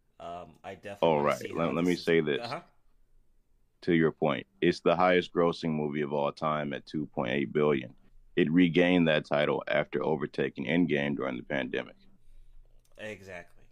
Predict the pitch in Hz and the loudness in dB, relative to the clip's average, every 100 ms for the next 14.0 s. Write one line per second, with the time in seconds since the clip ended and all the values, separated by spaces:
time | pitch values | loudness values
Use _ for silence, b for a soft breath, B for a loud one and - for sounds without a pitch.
0 | - 95 82 - _ 90 95 107 92 95 | -20 -18 -18 -20 _ -20 -20 -20 -18 -20
1 | 90 - _ _ _ _ _ _ _ _ | -20 -20 _ _ _ _ _ _ _ _
2 | _ _ _ - - - 104 101 95 95 | _ _ _ -20 -16 -10 -8 -8 -8 -10
3 | 95 _ _ _ _ - 113 113 127 123 | -14 _ _ _ _ -14 -10 -8 -6 -6
4 | 143 156 127 104 104 113 - 98 87 - | -8 -8 -10 -10 -8 -8 -10 -18 -20 -20
5 | - - 117 143 117 110 - 120 117 113 | -20 -20 -14 -12 -10 -12 -12 -10 -10 -12
6 | 104 110 107 120 123 - 131 131 135 101 | -12 -12 -12 -12 -12 -12 -12 -10 -12 -12
7 | 92 113 165 185 175 _ - - 98 139 | -12 -12 -12 -16 -20 _ -20 -18 -12 -10
8 | - 135 170 175 175 - _ _ _ - | -8 -10 -10 -14 -18 -20 _ _ _ -16
9 | 127 214 285 277 240 _ _ _ _ _ | -14 -14 -16 -20 -20 _ _ _ _ _
10 | _ - - - - - - - - B | _ -20 -20 -20 -20 -20 -20 -20 -16 B
11 | B 95 98 92 73 - - - - - | B 2 6 6 4 -2 -8 -12 -14 -20
12 | _ _ _ _ _ _ _ - 120 117 | _ _ _ _ _ _ _ -10 -6 -6
13 | 117 - 139 123 131 156 202 196 170 160 | -8 -12 -10 -10 -8 -10 -8 -10 -10 -12